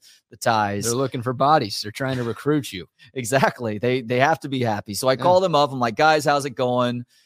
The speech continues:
Speaker 1: Appreciate the respect that y'all are showing the stadium today." I forget what B S I threw out there, but I'm like, "Have you guys heard of soaking before?" And immediately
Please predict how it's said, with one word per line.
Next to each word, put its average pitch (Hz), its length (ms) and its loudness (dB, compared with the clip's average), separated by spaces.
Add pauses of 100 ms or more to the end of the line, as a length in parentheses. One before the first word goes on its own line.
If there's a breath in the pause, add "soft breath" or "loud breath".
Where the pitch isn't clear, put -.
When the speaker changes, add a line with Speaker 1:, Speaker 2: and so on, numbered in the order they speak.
(200)
Speaker 1:
Appreciate 156 580 0
the 131 300 0
respect 165 500 -2
that - 140 -10
y'all 151 160 2
are 147 80 -2
showing 151 320 -2
the 139 60 -6
stadium 151 500 -2
today." 139 500 2
I 127 60 0
forget 110 240 -6
what 95 200 -12
B 98 180 -10
S 95 180 -10
I 98 80 -10
threw 101 240 -12
out 98 200 -10
there, 104 300 -10 (280 soft breath)
but 135 80 -12
I'm 135 80 -8
like, 127 160 -4
"Have 135 80 -10
you 151 80 -12
guys 185 240 2
heard 160 140 0
of 127 80 -2
soaking 120 380 -4
before?" 95 420 -8 (300)
And 117 80 -8
immediately 117 800 -4